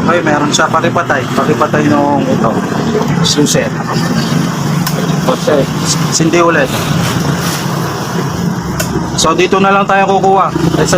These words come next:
doon, malayo. Dito na lang sa may crown. Ikukonekta natin to rito.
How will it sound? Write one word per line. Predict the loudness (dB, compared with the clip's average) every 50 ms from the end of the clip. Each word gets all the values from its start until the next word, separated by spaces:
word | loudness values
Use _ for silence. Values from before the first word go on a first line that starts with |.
| 2 2
doon, | 2
malayo. | 2 2 2 2 2 2 2 0 0 -2
Dito | -2 -2 0 2 2
na | 2
lang | 2 0 0
sa | 0 0 -2 0
may | 0 0 0
crown. | 2 2 2 2 2 2 2 2 2 2 0 0 0 0 -2 -2 -2 -2 -2 -2 -2 0 0 0 0 0 0 0 0 2 2 2 2
Ikukonekta | 2 2 2 2 2 2 2 0 0 0 2 2
natin | 4 2 2 2 0 0
to | 0 0 0
rito. | 0 0 0 2 2 2